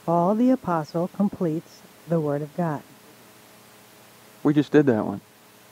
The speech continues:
Speaker 1: Don't be giving it away. <laughs> Number five. The more you sin, the more grace covers you. True or false? Number five is, the more you sin,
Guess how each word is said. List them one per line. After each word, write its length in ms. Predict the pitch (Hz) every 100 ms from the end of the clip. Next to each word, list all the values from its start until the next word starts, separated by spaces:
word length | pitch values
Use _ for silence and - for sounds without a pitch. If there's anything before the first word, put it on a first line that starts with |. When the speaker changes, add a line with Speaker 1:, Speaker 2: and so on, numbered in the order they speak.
| - - - -
Speaker 1:
Don't 220 | 202 214 214
be 80 |
giving 320 | 185 170 156 156
it 100 | 143
away. 500 | 131 139 - - - - -
<laughs> 100 | -
Number 460 | 196 233 262 277
five. 500 | 247 196 165 139 151 160 - - - - - - - -
The 140 | 160 165
more 240 | 170 190
you 180 | 233 254
sin, 640 | - - 202 160 143 180 202 - - - - -
the 180 | 160 180
more 280 | 185 190
grace 420 | 202 214 220 220 -
covers 380 | - 254 202 147
you. 260 | 143 135 147 - - - - - - - - - - - -
True 500 | - 185 202 247 240
or 200 | 190 233
false? 440 | - 196 151 - - - - - - - - - - - - - - - - - - - - - - -
Number 220 | 151 160
five 320 | 214 170 151 151
is, 160 | 185
the 140 | - 151
more 280 | 156 185 254
you 180 | 262
sin, 500 | 247 - 196 190 190